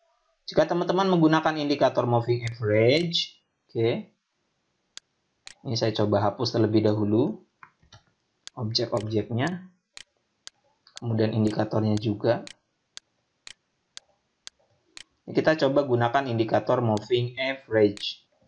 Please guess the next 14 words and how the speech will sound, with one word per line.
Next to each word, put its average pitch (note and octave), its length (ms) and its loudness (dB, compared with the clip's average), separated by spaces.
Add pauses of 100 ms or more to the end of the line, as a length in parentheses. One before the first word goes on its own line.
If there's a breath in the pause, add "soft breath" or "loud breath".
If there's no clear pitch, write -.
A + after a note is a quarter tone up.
(300)
Kita A2 240 0
buka G#2 320 -2
di G#2 80 2
bagian G#2 480 2
trend. E3 640 -2 (640)
Kita C#3+ 240 -2
pilih C#3+ 240 2
moving C#3 320 0
average, C3+ 480 0
kita A#2 240 -4
drag. C3 480 2 (240)
Oke. A#2+ 240 -4 (560)
Ini - 80 -16
kita A#2 240 0